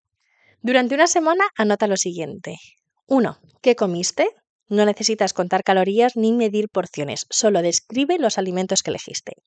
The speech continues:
Dos, ¿cómo te sentías antes de comer? Es decir, si era hambre real, ansiedad, estrés, aburrimiento, felicidad. Y tres, ¿cómo te sentiste después de comer? Plenitud, culpa, satisfacción, más energía, eh, deseo de seguir comiendo.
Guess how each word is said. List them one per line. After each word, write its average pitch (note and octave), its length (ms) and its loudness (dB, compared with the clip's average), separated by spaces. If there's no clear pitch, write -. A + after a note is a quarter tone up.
Dos, A3+ 560 2
¿cómo D#4 240 4
te D#4 120 0
sentías G#3+ 500 0
antes F3 200 -4
de D#3 100 -4
comer? D#3+ 320 -2
Es G3+ 80 0
decir, G3+ 140 -2
si - 120 0
era F#3+ 120 2
hambre E3+ 220 -2
real, C#4 500 0
ansiedad, A#3 920 0
estrés, A#3+ 600 2
aburrimiento, G#3+ 760 0
felicidad. G3+ 560 -2
Y A3+ 140 0
tres, D#4 280 2
¿cómo C#4+ 300 2
te D4 100 -4
sentiste C4 640 -2
después A3+ 840 4
de D#3 120 -10
comer? - 340 -10
Plenitud, A3 680 0
culpa, G3 340 2
satisfacción, G3 760 -2
más F3 180 -6
energía, G#3 680 0
eh, G3 220 -2
deseo G3 300 -2
de F#3+ 80 0
seguir F3 320 -4
comiendo. F#3+ 640 2